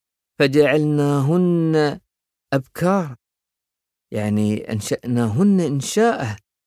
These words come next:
ال-، هاي هدية للمؤمنين في الجنة، الله جعلها هدية لكم الحور العين في هذه، في الجنة. "ولا تحسبن الذين قتلوا في سبيل الله أمواتا بل أحياء عند ربهم يرزقون".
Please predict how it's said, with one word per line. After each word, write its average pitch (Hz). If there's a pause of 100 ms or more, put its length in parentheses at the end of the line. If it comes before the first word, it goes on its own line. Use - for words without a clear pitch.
(340)
ال-، 117
هاي 131
هدية 165
للمؤمنين 185
في 208
الجنة، 202 (760)
الله 233
جعلها 156
هدية 220
لكم 202
الحور 175
العين 160
في 160
هذه، 160
في 131
الجنة. 175 (1080)
"ولا 135
تحسبن 143
الذين 143
قتلوا 147
في -
سبيل 147
الله 151
أمواتا 160 (420)
بل 120
أحياء 139
عند 143
ربهم 180 (540)
يرزقون". 104